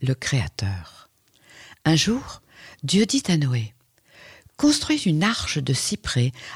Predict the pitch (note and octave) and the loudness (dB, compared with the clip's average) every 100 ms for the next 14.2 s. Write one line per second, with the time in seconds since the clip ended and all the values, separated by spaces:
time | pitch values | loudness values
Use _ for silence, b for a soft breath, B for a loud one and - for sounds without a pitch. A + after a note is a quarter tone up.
0 | - F#3+ F3+ B3 - E3+ A#3+ A3+ F#3 - | 0 2 2 0 2 4 4 4 0 -2
1 | G#3 A3+ - D#3+ C#3 C#3+ - F3+ - C3 | -2 0 0 2 4 2 2 -2 0 -2
2 | - B B B B B - D#3+ D#3+ D#3+ | -2 B B B B B -8 2 4 6
3 | F3 G#3 - D#3+ A#2 A#2 C3 F#3 - D#3+ | 6 2 2 0 4 2 2 0 0 0
4 | D3+ - - D3 C3 A2+ C3+ G3 A3+ B | 2 0 0 2 2 2 0 -2 -8 B
5 | B B G#3+ G#3 C#4+ C4 C#4 A#3+ F#3 - | B B 0 2 2 2 2 0 0 -2
6 | C#3+ A#2 B B B B2+ E3+ A3 D#3+ - | 0 -2 B B B 0 2 4 2 0
7 | D3 - D#3 D3 E3 G#3 D3+ C3+ A3 A3 | -2 2 2 4 4 2 0 0 0 0
8 | F#3+ - - G#3 - C#3 B2 A2+ A2 C#3+ | -2 -2 -2 -2 2 0 2 2 2 0
9 | G#3 - B B B - G#3+ - - A#2+ | -2 -8 B B B 0 0 0 -4 -6
10 | - B B B B D#3 C3+ C3+ - A#3+ | -8 B B B B 0 0 -2 -2 0
11 | A3 C3+ A#2 C3 - D3 - D3 - A#2 | 2 2 2 0 0 -4 0 0 0 -2
12 | A#2 B B B B B G#3 A3 G#3 D#3 | -2 B B B B B 0 2 2 -2
13 | - _ _ C3+ C3+ A#2+ F#3+ G3+ D3+ C#3 | -8 _ _ 2 2 4 2 4 2 2
14 | D#3 C#3+ | 0 -2